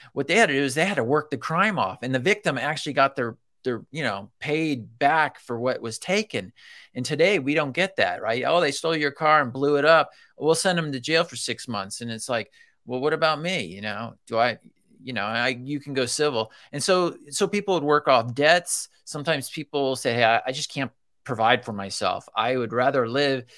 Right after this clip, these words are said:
in your home as a servant than me being on the streets. So I, I'm choosing." And, and so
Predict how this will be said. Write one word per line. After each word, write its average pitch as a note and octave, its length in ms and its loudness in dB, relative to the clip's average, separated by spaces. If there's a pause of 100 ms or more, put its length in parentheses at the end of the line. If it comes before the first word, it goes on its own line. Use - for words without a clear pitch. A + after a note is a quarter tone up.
(180)
in A2+ 120 -4
your E3+ 180 0
home D#3 400 2 (200)
as C3 140 0
a B2+ 60 -4
servant E3 580 -4 (480)
than C#3 560 -2
me D3 160 -2
being C3+ 240 -2
on C3 160 -2
the A#2+ 60 -4
streets. G2+ 460 -6
So G#2 200 -2
I, G2+ 220 0 (180)
I'm B2+ 340 -2
choosing." A#2+ 800 -6 (120)
And, A2 200 -10
and C3+ 160 -6
so C3+ 360 0